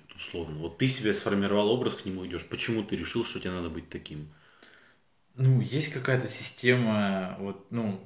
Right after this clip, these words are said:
Speaker 2: система взглядов, которая у меня сложилась со временем. Да, я, я смотрел, естественно, это все изначально идет, ну, там, из семьи, да, то есть ты смотришь на семью, э, смотришь, оцениваешь, что тебе нравится, что тебе не нравится,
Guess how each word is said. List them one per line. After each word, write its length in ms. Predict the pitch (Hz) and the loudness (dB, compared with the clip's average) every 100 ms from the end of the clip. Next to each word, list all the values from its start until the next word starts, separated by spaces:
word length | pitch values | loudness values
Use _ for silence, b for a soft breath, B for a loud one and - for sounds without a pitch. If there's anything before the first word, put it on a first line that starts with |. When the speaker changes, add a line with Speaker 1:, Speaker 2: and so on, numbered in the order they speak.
| - | -18
Speaker 2:
система 680 | - - 123 - 123 120 107 | -14 -6 -6 0 0 2 0
взглядов, 480 | 98 101 101 147 143 | 0 -2 2 2 2
которая 280 | - 113 104 | -2 0 2
у 20 | |
меня 120 | 101 | 0
сложилась 540 | 95 113 107 117 95 - | -2 -2 0 2 2 -2
со 100 | - | -6
временем. 480 | 98 101 95 87 87 - b b b b b | 2 2 2 -2 -6 -12 b b b b b
Да, 180 | - 101 | -4 0
я, 320 | 110 104 107 - | 2 2 0 -2
я 100 | 117 | -2
смотрел, 500 | 110 117 110 123 139 | 0 -2 -2 0 0
естественно, 560 | 117 107 175 180 170 120 | -2 -2 -2 0 0 -2
это 140 | 110 - | -2 -4
все 540 | - - 120 107 - - | -8 0 2 2 -2 -8
изначально 480 | 104 107 127 110 98 | -6 -2 0 2 2
идет, 300 | 101 95 - | 0 -2 -4
ну, 180 | 104 95 | -6 -6
там, 220 | 92 90 | -6 -6
из 120 | 87 | -6
семьи, 360 | - 101 95 90 | -6 -4 -4 -4
да, 400 | 90 95 110 - | -4 -4 -4 -6
то 60 | 104 | -12
есть 160 | 92 98 - - | -12 -14 -16 -16
ты 60 | 104 | -10
смотришь 340 | - 110 104 | -2 0 0
на 60 | 107 | -4
семью, 600 | - 117 147 180 175 B B B _ | -6 0 4 4 2 B B B _
э, 400 | - 101 101 98 - - _ | -4 -2 -2 -4 -8 -18 _
смотришь, 520 | - - 131 143 113 - | -10 -6 -2 -2 -4 -6
оцениваешь, 500 | - 113 101 90 87 | 0 0 0 -2 -6
что 180 | - | 0
тебе 220 | 139 113 98 | 0 2 -2
нравится, 500 | 95 90 87 87 - | 0 -2 -2 -6 -14
что 200 | - - | -10 -6
тебе 220 | 123 113 | -2 0
не 100 | 104 | 0
нравится, 600 | 98 95 90 87 - - | 0 0 -2 -4 -10 -18